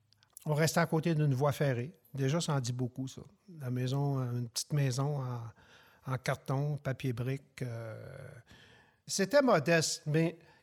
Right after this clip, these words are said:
quand t'as la musique, on ne sent aucunement l'effet de pauvreté. La pauvreté, ça se situe ailleurs pour moi. Elle se situe dans le sens que, avec des, euh, des observations comme on, on n'a pas d'affaires là,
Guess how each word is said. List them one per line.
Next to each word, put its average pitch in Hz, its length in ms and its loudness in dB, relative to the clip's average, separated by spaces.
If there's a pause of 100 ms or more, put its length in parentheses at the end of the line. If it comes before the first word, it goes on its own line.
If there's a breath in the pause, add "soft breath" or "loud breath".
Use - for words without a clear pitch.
(180 loud breath)
quand 269 200 4
t'as 208 100 4
la 170 140 6
musique, 156 480 2 (200)
on 151 120 -2
ne 143 120 0
sent 170 200 -2 (140)
aucunement 156 580 -2 (320)
l'effet 147 300 -2
de 147 40 -16
pauvreté. 127 580 -4 (1120 soft breath)
La 139 80 -4
pauvreté, 170 440 0
ça 170 140 -2
se - 140 -2
situe - 180 -6
ailleurs 131 360 -6
pour 131 160 -18
moi. 127 160 -16 (180)
Elle 135 60 -10
se - 180 -2
situe 170 320 -4
dans 160 120 -2
le 139 60 -2
sens 165 340 -4
que, 151 360 -4 (1080 loud breath)
avec 151 340 -4
des, 143 240 0
euh, 131 180 -4
des 131 300 -4
observations 151 580 0
comme 147 200 -2
on, 135 100 0 (460 loud breath)
on 147 120 -4
n'a 147 120 2
pas 160 100 0
d'affaires 143 360 2
là, 127 180 -4